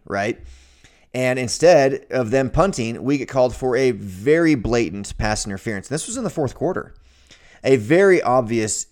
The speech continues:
easy to call pass interference. And right when it happened, I'm like, "Oh, dude, come on. How, how many times do we have,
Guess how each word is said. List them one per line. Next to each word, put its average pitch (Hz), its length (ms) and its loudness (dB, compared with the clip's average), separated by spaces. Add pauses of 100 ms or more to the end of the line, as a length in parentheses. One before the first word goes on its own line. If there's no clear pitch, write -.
easy 147 340 0
to 117 80 -2
call 107 380 -2
pass 101 320 -6
interference. 98 500 -10
And 104 80 -8
right 165 120 4
when 135 100 0
it 113 60 -6
happened, 117 300 -4
I'm 104 100 -8
like, 101 220 -10
"Oh, 110 300 -6
dude, 98 380 -4
come 120 180 -10
on. 95 240 -10 (640)
How, - 160 -10
how 131 80 -6
many 156 140 -6
times 135 420 -6
do - 200 -12
we 110 120 -4
have, 113 180 -4